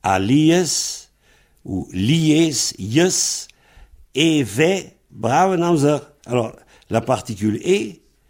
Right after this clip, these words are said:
est V E Z. Alias, éve, brave, un Namzer. Alias, éve, brave, un Namzer, Ibrère. Souvent, le temps est beau en Bretagne. Donc, euh,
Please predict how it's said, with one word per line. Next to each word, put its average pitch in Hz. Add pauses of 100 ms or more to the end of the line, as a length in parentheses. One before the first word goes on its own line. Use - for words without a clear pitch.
(420)
est 110
V 110
E 135
Z. 123 (1200)
Alias, 143
éve, 131
brave, 160
un 165
Namzer. 165 (320)
Alias, 151
éve, 135
brave, 143
un -
Namzer, 185
Ibrère. 143 (760)
Souvent, 135
le 117
temps 135
est 160
beau 156
en 123
Bretagne. 123 (640)
Donc, 123
euh, 123